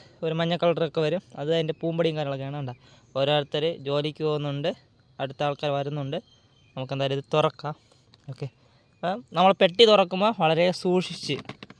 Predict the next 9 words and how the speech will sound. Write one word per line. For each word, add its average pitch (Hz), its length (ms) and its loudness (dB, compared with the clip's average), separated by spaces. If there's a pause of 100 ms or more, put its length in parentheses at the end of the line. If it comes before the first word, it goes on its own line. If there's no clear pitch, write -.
എത്രത്തോളം 175 480 2
സൂക്ഷിച്ച് 160 380 -2
തുറക്കാൻ 151 260 0
പറ്റുമോ 170 180 -2 (520)
അത്രത്തോളം 151 460 -2
സൂക്ഷിച്ച് 151 400 -4
വേണം 156 280 -2
തുറക്കാൻ, 135 400 -4 (920)
അല്ലെങ്കിൽ 160 320 0